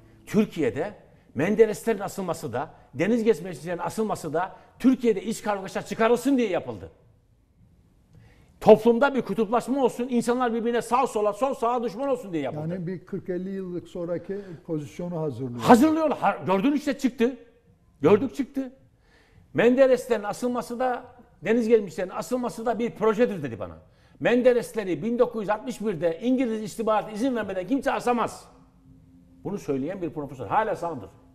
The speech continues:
Speaker 2: Peki şu soruyu sorayım. Yani Mendereslere karşı, asılmasına karşı o aradaki dönemden sonra, yani bin dokuz yüz altmış bir, on yedi Eylül'de asıldı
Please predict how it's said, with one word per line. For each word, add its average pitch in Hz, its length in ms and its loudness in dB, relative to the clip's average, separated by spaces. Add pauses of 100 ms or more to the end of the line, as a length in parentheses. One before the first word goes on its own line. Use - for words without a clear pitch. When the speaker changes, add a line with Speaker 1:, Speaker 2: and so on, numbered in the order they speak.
Speaker 2:
Peki 202 240 -2 (580)
şu 151 200 -12
soruyu 180 380 -2
sorayım. 190 460 -6 (400)
Yani 135 140 -6
Mendereslere 147 800 -4
karşı, 160 520 -10
asılmasına 143 840 -8
karşı 143 380 -6
o 143 480 -8
aradaki 131 520 -6
dönemden 135 520 -6
sonra, 123 420 -10 (260)
yani 127 240 -8
bin 120 120 -8
dokuz 113 160 -10
yüz 117 100 -8
altmış 123 400 -12
bir, 131 80 -8
on 127 140 -6
yedi 127 200 -6
Eylül'de 123 440 -6
asıldı 127 580 -10